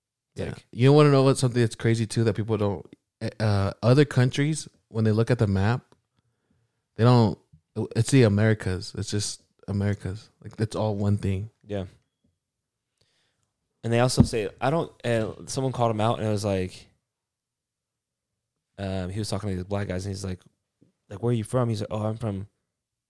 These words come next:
Speaker 1: I'm from Kenya. I'm from this place, blah, blah, blah." And they're like, "No, where, like, but where were you born?" He's like, "Oh, London." He's like, "No," th-, he's like, "Then you're, like,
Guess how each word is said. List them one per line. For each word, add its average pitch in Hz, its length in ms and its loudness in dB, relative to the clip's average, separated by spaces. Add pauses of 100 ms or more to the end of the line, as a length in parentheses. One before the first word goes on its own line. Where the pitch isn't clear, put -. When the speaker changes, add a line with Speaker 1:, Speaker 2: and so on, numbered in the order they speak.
(160)
Speaker 1:
I'm - 60 -20
from 95 140 -20
Kenya. 127 360 -2
I'm 113 60 -2
from 98 160 -8
this 117 220 -4
place, 120 240 -4
blah, 104 220 -2
blah, - 20 -2
blah." 120 320 4 (800)
And 110 100 -2
they're 113 80 4
like, 104 220 2
"No, 120 100 2
where, 107 180 2 (100)
like, 87 260 -6
but 120 140 -2
where 127 120 4
were 123 60 4
you 110 120 0
born?" 104 380 2
He's 107 160 -4
like, 92 180 -4
"Oh, 101 320 -2 (160)
London." 113 340 0 (680)
He's 104 160 -6
like, 92 80 -8
"No," 113 220 0
th-, 92 180 -8
he's 104 180 -10
like, 90 140 -10
"Then 101 140 -6
you're, 95 260 -4 (1600)
like, 92 260 -20